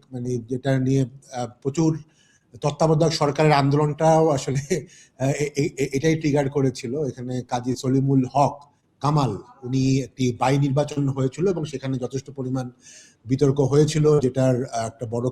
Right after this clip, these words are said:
কস্ট আসলে পলিটিক্যালি বিএনপিকেও দিতে হয়েছিল। আহ, এবং উনি এই আসনে,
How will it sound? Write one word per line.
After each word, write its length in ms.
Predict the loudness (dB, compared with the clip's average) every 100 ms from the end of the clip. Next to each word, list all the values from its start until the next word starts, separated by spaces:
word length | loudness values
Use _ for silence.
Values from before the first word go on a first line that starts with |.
| -2
কস্ট 300 | -2 -2 -6
আসলে 220 | -6 -4
পলিটিক্যালি 460 | -2 -4 -2 2 2
বিএনপিকেও 500 | 0 -4 -4 -2 -2
দিতে 200 | -2 -8
হয়েছিল। 460 | -10 -12 -14 -18 -20 _ _ _ _ _ _ _ -8
আহ, 360 | -2 0 0 -4 _ _ -4
এবং 240 | 0 2 4
উনি 180 | 6 8
এই 220 | 8 8
আসনে, 440 | 6 2 0 -4